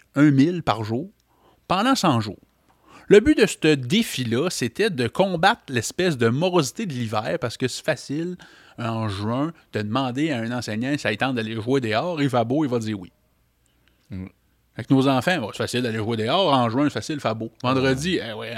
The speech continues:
Speaker 1: eh, on va être sur le patio.
Speaker 2: Ah, moi, si je prends mon char, je vais à l'épicerie Gendron, c'est au coin,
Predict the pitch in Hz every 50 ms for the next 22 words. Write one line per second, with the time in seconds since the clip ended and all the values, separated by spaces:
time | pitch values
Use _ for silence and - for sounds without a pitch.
0 | 113 117 117 117 120 123 120 135 143 135 - 139 131 127 - 127 123 120 123 -
1 | 127 131 135 120 95 98 113 120 - - - - - 113 107 107 101 98 - -
2 | 101 101 107 107 101 92 92 90 - - - 95 90 95 87 85 82 85 87 90
3 | - - 87 87 87 87 90 87